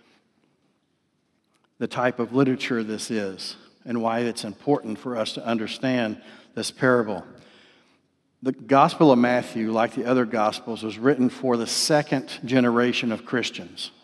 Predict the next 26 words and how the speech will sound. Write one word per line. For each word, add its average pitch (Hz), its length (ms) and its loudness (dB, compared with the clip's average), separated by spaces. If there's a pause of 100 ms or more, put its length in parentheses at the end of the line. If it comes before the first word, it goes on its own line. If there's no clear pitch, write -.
okay? 120 300 -2 (1160)
Paul's 160 440 6
letters 123 420 4
were 113 120 0
written 123 460 4
before 117 760 0
the 117 100 -2
Gospels 110 600 0
were, 95 320 -10 (880)
by 110 200 -2
and 104 160 -4
large. 92 460 -4 (1700)
By 127 240 6
the 120 120 -2
time 170 400 6
the 139 80 6
Gospel 127 520 4
of 107 80 -2
Matthew 127 360 0
is 107 100 -10
being 110 300 0
written, 117 600 2
the 113 80 -4
church 143 420 0
is 113 120 -8
experience-, 123 920 -2